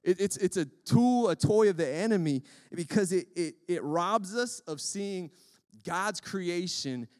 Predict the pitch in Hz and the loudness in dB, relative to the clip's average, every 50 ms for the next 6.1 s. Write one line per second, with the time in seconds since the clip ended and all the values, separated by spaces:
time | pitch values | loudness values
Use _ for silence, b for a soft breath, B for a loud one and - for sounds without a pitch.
0 | b b b - - 156 151 139 110 110 139 135 120 98 - - - _ _ _ | b b b -10 -6 -4 -4 -4 -4 -4 -4 -2 -2 -4 -6 -12 -20 _ _ _
1 | _ _ _ _ _ _ _ _ _ _ _ _ - 180 180 151 190 175 165 139 | _ _ _ _ _ _ _ _ _ _ _ _ -2 -2 0 2 0 0 -2 -2
2 | 127 147 208 208 175 190 180 160 160 151 156 165 180 165 151 147 139 131 123 - | -2 0 0 0 2 0 -2 -2 -2 -2 0 0 0 2 0 0 -2 -4 -6 -8
3 | 151 160 120 139 170 180 180 - 185 180 175 - 180 180 - - _ - - - | -8 -8 -8 -6 -6 -6 -6 -2 -2 -2 -2 0 -2 -4 -4 -4 _ -6 -4 -4
4 | - - 202 208 208 202 180 190 - - - - 170 180 220 214 - - - 170 | -2 0 2 2 2 2 0 -2 -4 -6 -10 -8 -6 -6 -6 -6 -12 -14 -12 -10
5 | 160 156 151 160 165 180 170 151 151 160 131 117 127 143 151 185 202 214 185 165 | -8 -8 -8 -8 -6 -8 -8 -8 -8 -10 -10 -8 -6 -6 -4 -4 -4 -4 -4 -6
6 | 160 139 | -8 -10